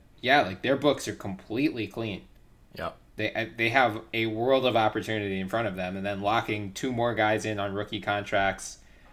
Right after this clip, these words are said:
Speaker 1: I just double checked. Three would be a little bit cheaper than eight and ten combined.
Speaker 2: Oh,
Speaker 1: Um,
Speaker 2: okay.
Speaker 1: but still, like, eight the rookie scale for eight, you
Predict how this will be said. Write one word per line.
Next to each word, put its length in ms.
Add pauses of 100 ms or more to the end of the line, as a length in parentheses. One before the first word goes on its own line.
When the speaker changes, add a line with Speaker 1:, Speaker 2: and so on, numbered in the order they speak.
(140)
Speaker 1:
I 100
just 200
double 220
checked. 320
Three 380
would 160
be 100
a 60
little 240
bit 160
cheaper 400
than 140
eight 200
and 100
ten 220
combined. 460 (640)
Speaker 2:
Oh, 240
Speaker 1:
Um, 60
Speaker 2:
okay. 260 (1000)
Speaker 1:
but 220
still, 320
like, 260 (400)
eight 380 (580)
the 320
rookie 440
scale 360
for 240
eight, 520
you 360